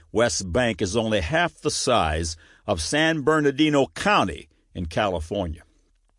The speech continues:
Most Arab states, with the exceptions of Egypt and Jordan,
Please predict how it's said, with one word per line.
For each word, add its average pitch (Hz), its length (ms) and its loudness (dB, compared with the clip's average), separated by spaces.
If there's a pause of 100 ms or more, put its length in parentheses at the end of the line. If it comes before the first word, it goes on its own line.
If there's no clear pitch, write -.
(280)
Most 104 440 -2
Arab 107 300 0
states, 113 500 -4
with 90 180 -8
the 95 80 -6
exceptions 113 680 -4
of 85 120 -4
Egypt 104 420 -4
and 92 120 -6
Jordan, 101 460 -2